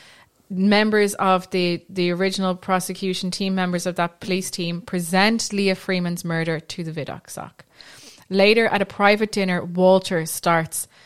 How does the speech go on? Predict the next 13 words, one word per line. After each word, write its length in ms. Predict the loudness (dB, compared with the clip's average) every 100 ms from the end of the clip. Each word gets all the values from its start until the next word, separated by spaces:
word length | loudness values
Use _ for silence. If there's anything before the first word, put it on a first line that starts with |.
| _
creating 400 | -2 2 4 4
this 180 | 0 -4
tantalizing 840 | -8 -2 0 0 0 0 0 -2
profile 480 | -6 -4 -2 0 -2
that 80 | -4
suggests 500 | -8 -6 0 0 0
that 60 | -8
the 80 |
killer 340 | -8 -4 -4 -2
was 160 | -4
indeed 560 | -4 -4 -2 0 0 0
Matt 260 | -2 -2 -4
Guffin, 420 | -8 -6 -10